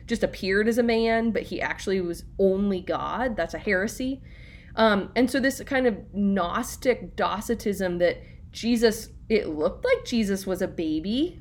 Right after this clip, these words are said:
right? It looked like Jesus was a man, but it was all show. The church does say that the birth was a real birth. What does that mean? We don't know, right?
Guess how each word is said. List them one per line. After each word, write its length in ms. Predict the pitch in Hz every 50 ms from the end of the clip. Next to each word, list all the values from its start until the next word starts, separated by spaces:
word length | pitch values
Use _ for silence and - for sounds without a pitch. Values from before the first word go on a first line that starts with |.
| -
right? 220 | - 202 214 262 -
It 180 | 190 165 151
looked 240 | 151 185 427 - -
like 220 | - 466 359 - -
Jesus 400 | - 240 226 196 190 190 190 -
was 140 | 190 180
a 100 | 180 175
man, 480 | 170 170 170 165 160 170 185 233 254 262
but 100 | 220 190
it 60 | -
was 120 | - 151 -
all 340 | 170 185 220 247 269 277
show. 720 | 277 - - - - - 220 202 165 - - - - - - - - - - - - - - - - - - - -
The 100 | - 214
church 320 | - - 349 392 392 -
does 240 | - 269 277 311 -
say 160 | - 254 226
that 380 | 202 190 165 - - - - -
the 100 | - 190
birth 340 | 180 - 220 226 214 - -
was 100 | 180 175
a 80 | 175
real 360 | 175 170 202 220 220 208 202
birth. 560 | 180 170 175 175 151 - - - - - - -
What 140 | - 196 208
does 80 | 226
that 160 | 226 233 - 180
mean? 560 | 190 214 226 226 202 165 160 151 147 151 160 - - - -
We 120 | - 202
don't 100 | 196 202
know, 360 | 214 208 170 123 - - - - - -
right? 300 | 165 170 165 185 -